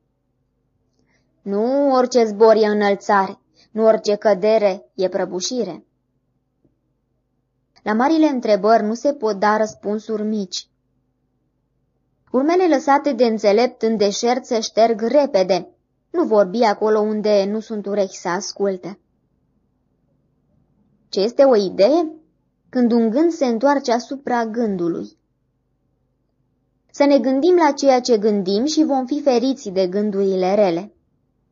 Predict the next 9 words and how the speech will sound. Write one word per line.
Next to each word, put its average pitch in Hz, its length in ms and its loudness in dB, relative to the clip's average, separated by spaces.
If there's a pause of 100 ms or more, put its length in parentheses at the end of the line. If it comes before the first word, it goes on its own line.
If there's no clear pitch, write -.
(640)
Adevăratul 220 640 2
gând 233 240 -2
folositor 220 580 2
este 247 360 0
gândul 247 340 0
care 214 460 2
dă 240 120 -2
de 214 160 -2
gândit. 208 440 -6